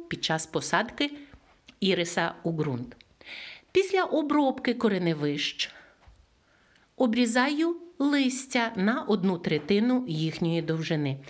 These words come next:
Це також робиться для того, щоб зменшити навантаження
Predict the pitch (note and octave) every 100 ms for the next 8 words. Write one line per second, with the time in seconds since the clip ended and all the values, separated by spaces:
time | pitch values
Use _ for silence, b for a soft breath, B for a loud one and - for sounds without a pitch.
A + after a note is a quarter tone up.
0 | B B B B B - A#3+ A#3 F3 F3
1 | E3 D#3 D#3+ - A#3 D#4+ D#4+ G4+ G4+ C4
2 | B3 A#3+ A#3 A#3 A3 F#3 D3+ D3+ E3 E3
3 | F3+ F3+ F3+